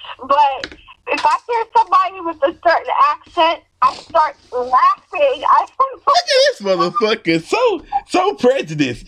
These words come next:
Speaker 2: If I hear somebody with an accent, like, she just American.
Speaker 1: No, no, it's just hilarious.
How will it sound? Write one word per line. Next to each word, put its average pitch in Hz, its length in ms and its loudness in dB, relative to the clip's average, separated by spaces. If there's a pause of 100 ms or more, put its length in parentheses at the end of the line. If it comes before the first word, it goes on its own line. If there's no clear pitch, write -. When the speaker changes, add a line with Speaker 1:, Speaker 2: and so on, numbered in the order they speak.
(200)
Speaker 2:
If 143 160 -2
I 135 100 0
hear 139 160 -2
somebody 131 320 -2
with 127 120 -2
an 123 100 -4
accent, 143 480 -6
like, 170 160 -2
she 214 100 -6
just 190 220 -6
American. 127 840 -4 (800)
Speaker 1:
No, 311 540 2 (140)
no, 311 360 2
it's 320 180 -6
just 349 180 -10 (100)
hilarious. 294 560 0